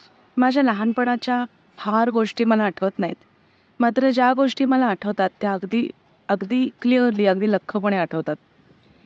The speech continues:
आणि अशा काही आठवणी किंवा अशा काही गोष्टी माझ्या डोळ्यासमोर अजूनही तशाच्या तशाच, अ, तशाच्या तशाच आहेत.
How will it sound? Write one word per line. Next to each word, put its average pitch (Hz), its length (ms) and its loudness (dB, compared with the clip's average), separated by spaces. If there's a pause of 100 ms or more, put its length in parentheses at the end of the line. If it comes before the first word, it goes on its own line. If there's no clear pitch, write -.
(160)
आणि 208 280 0
अशा 208 320 -2
काही 233 180 0
आठवणी 196 500 -2
किंवा 202 220 -4
अशा 196 220 -6
काही 202 200 0
गोष्टी 185 440 -2
माझ्या 185 680 -2 (520)
डोळ्यासमोर 190 500 2
अजूनही 196 420 0
तशाच्या 180 380 -2
तशाच, - 500 -8 (440)
अ, 151 80 -4 (500)
तशाच्या 170 400 -4
तशाच 180 320 -4
आहेत. 160 220 -6